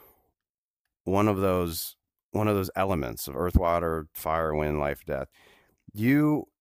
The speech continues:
if you wanna, like, beat them the easiest way, you need <laughs> your weapon to have the, uh, the element that fights that one most. So, like, if they had, let's say they had a red armband, that's, I think they probably means they're fire.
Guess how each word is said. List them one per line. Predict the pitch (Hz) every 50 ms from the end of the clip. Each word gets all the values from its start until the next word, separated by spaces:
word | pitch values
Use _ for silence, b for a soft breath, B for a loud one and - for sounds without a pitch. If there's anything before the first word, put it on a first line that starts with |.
| _ _ _ _ _ _ _ _ _ _ _ _ _ _ _ _ _
if | 120 113 113
you | 113 117 117
wanna, | 120 127 135 143 139
like, | 131 120 113 104 95
beat | 98 110 113 117
them | - 123 113 113 110 107 101 -
the | - 80 92 90 80
easiest | 95 107 117 123 127 127 123 - -
way, | 147 147 147 147 147 147 143 - - -
you | 92 98 104 110
need | 117 120 127 131 117
<laughs> | - - -
your | 147 131 110
weapon | 90 90 98 110 120 - - 90 82 85 87 95 98 b b b b b b b _
to | - 110 107
have | 101 98 95 95 92 90 87 87 87 - _ _ _ _ _ _ _ _ _ _ _ -
the, | 87 82 85 92 90 87 85 85 82 82
uh, | 80 78 76 71 69 67 65 - - - _ -
the | - 92 98 - -
element | 107 120 127 110 101 92 87 87 - -
that | - 92 87 - -
fights | - - - 117 113 120 117 - - - 92
that | 85 92 90 85 73 69 67 - _
one | 92 90 87 85 85 80 76 76 76 -
most. | - 90 95 92 73 62 - -
So, | - 92
like, | 90 92 -
if | 90 -
they | - 110 110 110 107
had, | 104 101 87
let's | 101 120 117 -
say | - 120 113
they | 110 104
had | 107 101 92
a | 90 90
red | 90 95 98 104 101
armband, | 98 95 95 92 85 80 73 69 65 65 71
that's, | 82 85 - - -
I | 76 82
think | - 101 92
they | 90 90
probably | - - 95 95 95 90
means | 90 87 85 85
they're | 85 80 73
fire. | - - 80 73 71 69 62 - 50 -